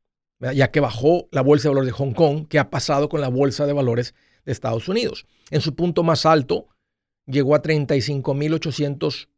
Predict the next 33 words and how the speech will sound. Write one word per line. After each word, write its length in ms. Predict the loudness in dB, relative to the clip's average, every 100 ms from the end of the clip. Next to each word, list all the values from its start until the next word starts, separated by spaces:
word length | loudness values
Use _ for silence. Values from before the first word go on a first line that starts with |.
| _ _
ocho 360 | 0 2 0 0
puntos 560 | 0 0 -2 -10 -14 _ _ _ _ _ _ _ _ _ _ _ _ _
y 140 | 4
hoy 180 | 6 6
en 80 | 4
la 80 | 4
mañana 560 | 2 2 0 -2 -4 -12 _ _ _ _ -2
lo 200 | 4 6
vi 180 | 6 2
en 80 |
treinta 300 | 0 -2 -2
y 20 | 0
cuatro 300 | -2 -2 -2
mil 240 | 0 0
doscientos 400 | 0 -2 -4 -2
noventa 440 | -2 -2 -2 -4
puntos, 380 | -2 -2 -2 -8
para 180 | -8 -4
una 120 | 0
diferencia 460 | 0 0 0 0 -2
como 200 | -2 -2
de 100 | -2
mil 280 | 0 0 0
seiscientos 580 | -2 0 -4 -4 -6
puntos, 540 | -2 0 0 -2 -16 _ _ _ _ _ _ 2
o 160 | 4
una 300 | 6 2 0
caída 400 | 0 2 4 4
de 100 | 4
un 140 | 2 -2
cuatro 560 | 0 0 0 -2 -4
punto 500 | -4 -2 -2 0 0
dos 400 | 2 0 0 -8